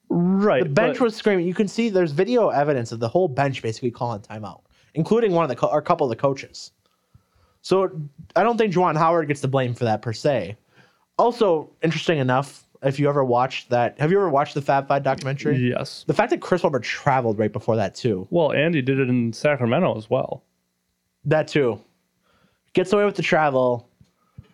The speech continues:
Speaker 2: and then calls a timeout that he doesn't have. Michigan basketball is not good with timeouts.
Speaker 1: Like I said, I'm pretty sure Juwan Howard was one of the ones that gave a lot of, uh, shit talking towards Chris Webber.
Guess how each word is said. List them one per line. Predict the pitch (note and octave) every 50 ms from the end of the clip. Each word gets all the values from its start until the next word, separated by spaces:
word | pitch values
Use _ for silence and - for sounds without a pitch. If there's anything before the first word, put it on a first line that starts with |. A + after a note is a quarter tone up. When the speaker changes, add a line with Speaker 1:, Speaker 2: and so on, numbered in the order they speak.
| _ _ _ _ _ _ _ - - _ _ _ _ _ _ _ _ _ -
Speaker 2:
and | D3+ D#3+
then | E3+ E3+ E3+ E3 D#3 D3 C#3+ C3+ B2+ - - -
calls | - E3 E3 E3 D#3+ -
a |
timeout | E3+ D3 D3+ D3 C#3+
that | C#3 C3
he | C3
doesn't | C3 A2+ A2+ A#2+
have. | A2 F#2 G2+ _ _ _ _ _ _ _ _ _ -
Michigan | E3 F3 G3 G3 G3+ G3+ G#3 G3+
basketball | F3+ F3 E3 E3 - E3+ D3+
is | C#3+ C3 A#2+ -
not | D3 D3+ D#3 E3 F3 E3+ E3 D#3
good | - D#3+
with | D3 C3+
timeouts. | - C#3 B2 A2+ G#2 F#2 G2 G2+ - - - - _ _ _ _ -
Speaker 1:
Like | D3+ C#3 C#3+ D#3
I | E3+
said, | - C#3+ D3
I'm | C#3+
pretty | - - - B3 C#4 E4 D#4
sure | - - - G3 E3+
Juwan | C#3+ B2+ C#3 C3 C3+ C3+ C#3 C#3+ C#3+ B2+
Howard | B2 B2 B2+ B2+ B2 A#2+ A#2
was | A#2 A2+ A#2+
one | B2 B2
of | A#2+
the | A#2
ones | A#2 A#2+ A#2 A2+ A2
that | - -
gave | - A#2+ A#2 A2
a | A2+
lot | A2+ A#2 A#2+ A#2+
of, | A#2 A2+ A2+ A2 A2 A#2 -
uh, | - - - - - - _ _ _ _ _
shit | - - - B2+ A2+
talking | - A#2 A#2 A#2 A#2 A#2 A2
towards | - A2+ A#2 A#2 -
Chris | - A#2 A2 -
Webber. | B2 A#2+ A#2+ A#2+ A#2+ A#2+ -